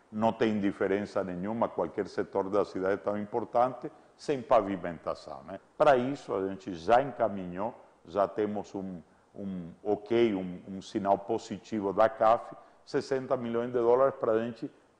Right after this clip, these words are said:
terminar essas, essas quadras de infraestrutura. Nosso Taquari, Lago Sul, a gente tem quadras aqui no centro, a quatrocentos e oito Norte, a quinhentos e oito Norte e algumas outras.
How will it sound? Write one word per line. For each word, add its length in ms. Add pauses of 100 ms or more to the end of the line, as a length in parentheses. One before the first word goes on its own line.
terminar 1080
essas, 500 (200)
essas 400
quadras 440
de 80
infraestrutura. 680
Nosso 260
Taquari, 880 (300)
Lago 500
Sul, 460 (200)
a 160
gente 320
tem 360
quadras 440
aqui 200
no 160
centro, 480
a 60
quatrocentos 760
e 100
oito 240
Norte, 420
a 60
quinhentos 580
e 80
oito 280
Norte 420 (320)
e 100
algumas 560
outras. 360